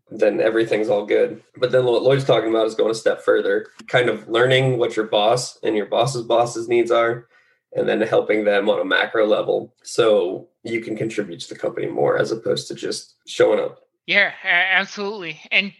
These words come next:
Speaker 2: having that be kinda like a continuing conversation where you're, like, checking yourself, right? Where you're
Speaker 1: Mm-hmm.
Speaker 2: figuring out, like, hey, like, you know, like, I've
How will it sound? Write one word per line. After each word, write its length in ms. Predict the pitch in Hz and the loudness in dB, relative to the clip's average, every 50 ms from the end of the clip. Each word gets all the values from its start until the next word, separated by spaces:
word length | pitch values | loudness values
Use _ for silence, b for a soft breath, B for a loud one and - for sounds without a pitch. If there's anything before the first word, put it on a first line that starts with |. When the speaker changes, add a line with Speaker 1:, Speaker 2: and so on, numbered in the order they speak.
| _ - | _ -16
Speaker 2:
having 400 | - - 214 220 214 240 247 233 | -4 -2 0 0 2 2 2 2
that 160 | 226 202 175 | 2 2 0
be 140 | 190 196 175 | -2 -6 -6
kinda 260 | - - 185 185 185 | -4 0 0 2 2
like 160 | 185 180 170 | 2 0 0
a 100 | 170 151 | -2 -2
continuing 840 | - - 175 165 - - 190 185 185 175 170 170 170 165 160 151 _ | -4 -8 -16 -16 -10 -8 -6 -6 -4 -4 -2 -2 -4 -4 -6 -10 _
conversation 880 | - - 190 180 175 160 151 - 175 165 156 143 - 160 143 127 127 139 _ _ _ | -6 -2 -2 -2 -2 -4 -6 -6 -6 -6 -6 -6 -8 -10 -10 -12 -16 -20 _ _ _
where 140 | _ - 160 | _ -16 -12
you're, 180 | 151 151 156 156 | -10 -8 -6 -6
like, 220 | 147 147 - _ | -6 -8 -10 _
checking 340 | - - 190 180 170 180 170 | -4 -2 -2 -2 0 0 -2
yourself, 560 | 156 143 143 - - 160 139 131 135 - - | -2 -4 -6 -8 -8 -8 -8 -8 -10 -10 -6
right? 320 | 165 151 151 147 147 156 170 | -2 0 0 0 -2 -4 -6
Where 120 | 165 151 | -8 -8
you're 220 | 147 143 143 - | -8 -6 -4 -4
Speaker 1:
Mm-hmm. 280 | - 104 107 110 113 135 - _ _ _ _ _ _ _ _ - | -2 -2 -4 -6 -8 -12 -18 _ _ _ _ _ _ _ _ -4
Speaker 2:
figuring 340 | - 190 180 180 180 175 175 | -2 -2 0 0 2 2 2
out, 120 | 165 160 | 2 0
like, 140 | 156 156 156 | -2 -4 -4
hey, 280 | - 180 185 180 175 170 | -2 0 2 2 2 0
like, 160 | 156 160 - - | -2 -4 -6 -6
you 60 | 165 | -6
know, 120 | 165 156 | -6 -6
like, 180 | 156 156 160 - _ _ - | -6 -8 -10 -12 _ _ -18
I've 120 | 147 | -18